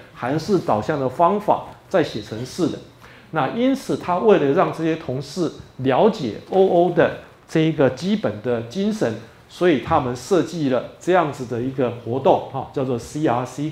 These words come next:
卡的这个会议。那这个C R C卡的会议呢，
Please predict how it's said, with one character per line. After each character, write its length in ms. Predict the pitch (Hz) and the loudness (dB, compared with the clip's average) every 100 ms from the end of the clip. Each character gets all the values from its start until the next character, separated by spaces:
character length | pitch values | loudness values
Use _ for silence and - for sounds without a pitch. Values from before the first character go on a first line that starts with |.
| 156 | -8
卡 220 | - 131 123 | -10 -8 -6
的 180 | 131 131 - - | -6 -8 -18 -8
这 160 | - 139 | 0 0
个 220 | 123 107 | 0 -2
会 240 | 107 170 | 2 2
议。 220 | 147 147 - - - - - - - | 4 0 -4 -14 -20 -20 -20 -20 0
那 160 | 185 156 | 4 4
这 140 | 247 | 6
个 100 | 220 | 4
C 260 | - - 247 | 4 4 8
R 160 | 185 | 10
C 200 | 156 196 | 8 2
卡 240 | 190 - 110 | -2 -2 -2
的 160 | 131 | -2
会 240 | 131 165 175 | -2 -4 -2
议 140 | 156 | -2
呢， 160 | 139 | -4